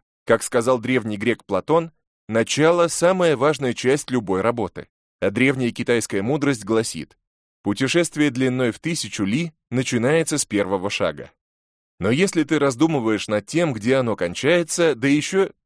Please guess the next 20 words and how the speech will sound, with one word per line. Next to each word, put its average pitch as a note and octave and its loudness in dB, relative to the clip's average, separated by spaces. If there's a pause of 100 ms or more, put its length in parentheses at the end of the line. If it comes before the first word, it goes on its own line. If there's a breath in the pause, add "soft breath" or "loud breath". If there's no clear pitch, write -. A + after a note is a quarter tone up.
(160)
да E2+ 0
еще A#2 2
рисуешь C#3+ 0
в A2 -10
воображении B2 2
все B2 -2
долгие A#2+ 0
изматывающие G2+ -2
мили B2+ 0
между A2 0
началом A2+ 0
и F2 -6
концом A2+ -2
пути C#3 -8
вкупе - -4
со - -2
всеми A2 -4
опасностями, E2 -6
подстерегающими G2 -2
тебя, F#2+ -4